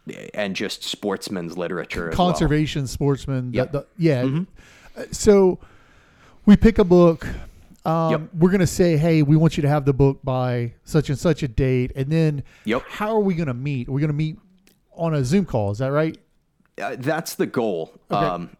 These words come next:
Speaker 1: i-, is we'll set up a, a Zoom call at a specific time, and everyone can come, and we'll, uh, you know, I'll, I'll have some questions prepared, and if anyone else wants to, to add their two cents about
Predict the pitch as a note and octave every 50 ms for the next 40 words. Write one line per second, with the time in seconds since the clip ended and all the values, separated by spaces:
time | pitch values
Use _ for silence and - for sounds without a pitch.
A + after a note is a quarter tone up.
0 | - - G#2 G2+ G2+ - - A2 G#2 G2 - G2+ G2 - - B2 A#2 A#2 A2+ G#2
1 | - - G#2+ G2 F#2+ F#2+ F#2+ - - G#2+ G#2+ G2+ G#2+ A#2+ A#2+ A#2 A2 - - A#2
2 | A2 G#2+ G#2 G#2 F#2+ G2 F#2+ - - - A2+ - - A#2+ - - A#2+ G#2 - -
3 | A#2 A2 G#2 G#2 G#2+ G#2 G#2 G#2 - - F#2 G2 G#2+ G#2 A2 G#2 G#2+ G2+ F#2+ -
4 | G#2+ G2+ - - G#2+ G#2 G#2 A2 A2+ G#2 - G2+ F#2+ F#2+ F#2+ G#2+ G#2+ G2 F#2+ -
5 | _ _ _ _ - _ _ _ _ - - - - A2 G#2+ G2 F#2 F2+ - G#2
6 | G#2 G2 F2+ D2 - _ - A#2 G#2 - C3+ C3 - - A#2+ A2+ - - B2+ A2+
7 | - - - B2+ A2+ - - - A#2+ - - A#2+ B2 B2+ B2+ A2+ A2+ G2+ G2+ -
8 | - G#2+ G#2+ G#2+ G#2 G#2 - - G2 G2 F#2+ - - - F2+ G2 G2+ G2+ - -
9 | - - - - G2+ G2 F#2+ F#2+ F#2+ F#2 E2+ - - - - - - _ _ _
10 | _ - - - - - G2+ G#2+ G#2+ G2+ G#2+ G#2 G#2 - - - G#2 F#2 - -
11 | G#2 G2+ G2+ F#2+ - G2+ F2+ - - F#2 F#2 F#2+ F#2 F#2+ -